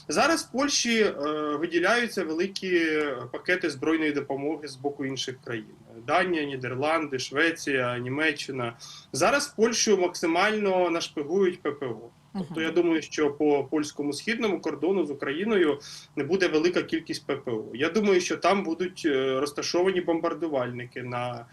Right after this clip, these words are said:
Speaker 1: ключових, е, воєнних аеродромах. Е, тобто казати, що вони не можуть, ні, вони можуть насправді. Просто вони не,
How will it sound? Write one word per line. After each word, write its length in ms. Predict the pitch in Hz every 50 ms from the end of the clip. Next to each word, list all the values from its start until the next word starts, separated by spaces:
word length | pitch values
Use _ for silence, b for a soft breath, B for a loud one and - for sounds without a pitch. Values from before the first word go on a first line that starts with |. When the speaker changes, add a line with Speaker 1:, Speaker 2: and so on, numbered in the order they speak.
| B B B B -
Speaker 1:
ключових, 600 | - 151 139 - - 151 143 151 143 131 - - -
е, 240 | 143 131 123 123 123
воєнних 520 | 127 139 143 143 135 127 127 127 123 -
аеродромах. 800 | 131 123 123 131 127 127 120 110 110 110 110 107 - - - B B B B B B B B
Е, 80 | 151 147
тобто 260 | - 185 196 214 214
казати, 440 | 214 233 214 214 262 277 - 262 226
що 180 | - - 247
вони 200 | 233 240 240 254
не 120 | 247 254 254
можуть, 360 | 254 285 311 262 254 226 208
ні, 100 | 226 208
вони 280 | - 165 175 208 285 320
можуть 420 | 320 262 240 226 220 220 208 -
насправді. 600 | 190 180 - - - 165 151 143 135 127 131 135
Просто 480 | 131 - - 220 214 214 220 196 - -
вони 300 | 147 175 196 220 233 233
не, 200 | 202 196 196 202